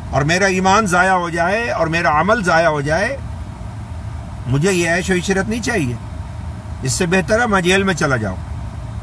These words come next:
तो ये क्या चीज़ है? ये बचपन की तालीम और तरबियत है, वो ज़ाया नहीं हुई। इसी तरीके से हम देखते हैं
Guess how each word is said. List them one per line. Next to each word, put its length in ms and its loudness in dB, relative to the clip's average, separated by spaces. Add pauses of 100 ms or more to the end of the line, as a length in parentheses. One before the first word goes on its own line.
(1900)
तो 80 -8
ये 140 0
क्या 200 2
चीज़ 200 -2
है? 140 -8 (960)
ये 80 -2
बचपन 380 0
की 120 -2
तालीम 340 2
और 80 0
तरबियत 440 -2
है, 120 -6 (1200)
वो 120 0
ज़ाया 260 4
नहीं 160 0
हुई। 240 0 (2250)
इसी 180 -2
तरीके 380 0
से 140 0
हम 140 2
देखते 340 0
हैं 180 0